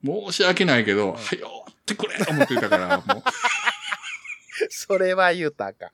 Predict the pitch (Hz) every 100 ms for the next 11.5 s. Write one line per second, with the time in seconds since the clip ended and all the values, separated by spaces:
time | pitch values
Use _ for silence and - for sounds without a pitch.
0 | - - - - - 320 - 214 214 208
1 | 175 185 156 - 113 110 - 101 98 98
2 | - 85 120 233 - - - - - -
3 | 107 123 139 123 80 _ _ - 480 427
4 | 359 330 311 277 _ _ - - - -
5 | - - - 127 123 123 117 113 110 107
6 | 104 101 95 90 87 92 - 226 226 -
7 | 151 139 107 104 101 95 87 220 220 -
8 | - _ _ 359 415 415 415 370 320 320
9 | 320 302 170 113 101 101 131 - 302 320
10 | 185 - 302 339 320 262 170 165 151 127
11 | - 92 87 98